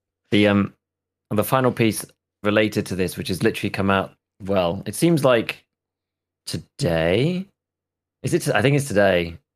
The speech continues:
which is that a wa-, a long time ago now,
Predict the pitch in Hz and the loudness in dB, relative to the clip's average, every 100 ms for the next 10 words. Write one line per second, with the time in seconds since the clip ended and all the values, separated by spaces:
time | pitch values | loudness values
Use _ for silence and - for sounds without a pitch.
0 | _ _ _ _ _ 107 107 - - _ | _ _ _ _ _ 0 0 0 -6 _
1 | - 104 95 - 107 101 - - 110 120 | -2 0 0 2 2 2 -2 -2 0 2
2 | 135 - 123 113 147 185 185 143 139 113 | 0 2 2 2 0 0 -4 -2 0 0
3 | 90 80 80 82 64 76 98 | -2 -2 -4 -6 -8 -8 -12